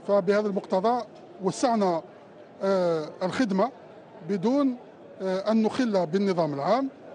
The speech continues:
وبهذا المقتضى أصبحنا جبهة واحدة، ولم يعد ال-، البعثة مشكلة من، آه، عائلات مختلفة. ولذلك تلاحظين بأننا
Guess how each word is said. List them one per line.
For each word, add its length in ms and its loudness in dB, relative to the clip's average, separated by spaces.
وبهذا 320 0
المقتضى 560 0
أصبحنا 440 0
جبهة 340 0
واحدة، 580 0
ولم 400 4
يعد 260 2
ال-، 440 0
البعثة 340 2
مشكلة 460 0
من، 260 -2
آه، 300 2
عائلات 600 2
مختلفة. 580 -2
ولذلك 320 2
تلاحظين 600 0
بأننا 520 0